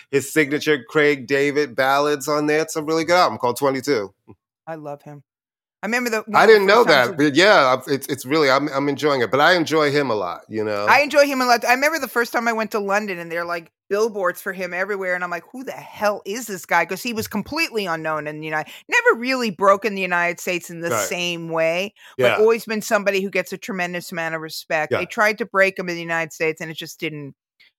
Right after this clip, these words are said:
Speaker 2: though they used to play
Speaker 1: Well, he
Speaker 2: Seven
Speaker 1: did.
Speaker 2: D-
Speaker 1: Well, he did. Seven, he had, he
Speaker 2: Seven
Speaker 1: came
Speaker 2: Days
Speaker 1: out,
Speaker 2: was on
Speaker 1: yeah.
Speaker 2: B E T. I remember
Speaker 1: Yeah.
Speaker 2: that.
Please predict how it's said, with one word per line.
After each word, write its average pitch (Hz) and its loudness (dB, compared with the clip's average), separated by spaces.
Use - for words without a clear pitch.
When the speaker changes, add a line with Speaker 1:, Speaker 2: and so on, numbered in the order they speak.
Speaker 2:
though 220 0
they 254 2
used 277 -4
to 349 -6
play - 4
Speaker 1:
Well, 208 10
he 226 8
Speaker 2:
Seven 233 8
Speaker 1:
did. 226 8
Speaker 2:
D- - -12
Speaker 1:
Well, 190 8
he 220 8
did. 202 6
Seven, 185 2
he 185 4
had, 214 4
he 170 -2
Speaker 2:
Seven 277 2
Speaker 1:
came 220 8
Speaker 2:
Days 240 8
Speaker 1:
out, - 0
Speaker 2:
was 226 -4
on 220 6
Speaker 1:
yeah. 135 4
Speaker 2:
B 214 -2
E 190 -4
T. 180 -2
I 165 0
remember 175 -6
Speaker 1:
Yeah. 165 -6
Speaker 2:
that. 156 -4